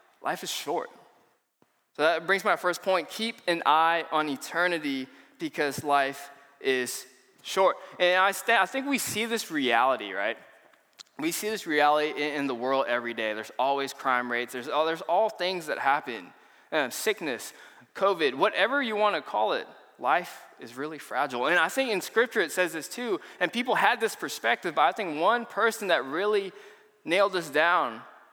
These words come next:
goes by the name of James. He was Jesus' brother, and he wrote the book of James. And in James four, verse thirteen and fourteen, he says this, "Come now, you who say,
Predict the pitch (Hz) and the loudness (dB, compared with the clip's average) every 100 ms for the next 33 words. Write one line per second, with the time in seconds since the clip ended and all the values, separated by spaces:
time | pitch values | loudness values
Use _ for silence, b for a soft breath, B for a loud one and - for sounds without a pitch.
0 | _ 175 175 180 151 147 160 151 113 117 | _ 0 4 2 2 0 0 0 -6 -2
1 | 147 139 110 104 - 190 147 147 196 208 | 0 0 -4 -10 -6 -4 -4 0 -2 -2
2 | - 202 175 131 131 139 143 104 - - | -4 -6 -6 -8 -2 0 0 -4 -10 -18
3 | b b b _ 151 147 147 147 160 160 | b b b _ 0 2 0 2 2 0
4 | 156 156 127 143 175 156 117 143 151 147 | -4 -4 -4 -2 -2 -2 -4 -4 -2 -2
5 | 151 196 233 233 - B B B B _ | -2 0 -2 -4 -10 B B B B _
6 | - 196 196 139 117 127 151 - - 202 | -4 -2 2 2 0 0 -2 -2 -2 -2
7 | 196 - - 190 185 147 139 - 151 151 | -2 -10 -8 -8 -6 -6 -6 -4 -4 -4
8 | 151 143 139 - 131 123 123 98 - - | -8 -8 -8 -8 -8 -4 -4 -4 -8 -14
9 | - b b b _ _ _ 190 247 262 | -18 b b b _ _ _ 2 2 2
10 | 202 160 151 151 156 147 196 - 190 - | 2 2 2 0 -6 -8 -6 -8 -12 -10
11 | - 120 104 107 | -4 -2 -2 -6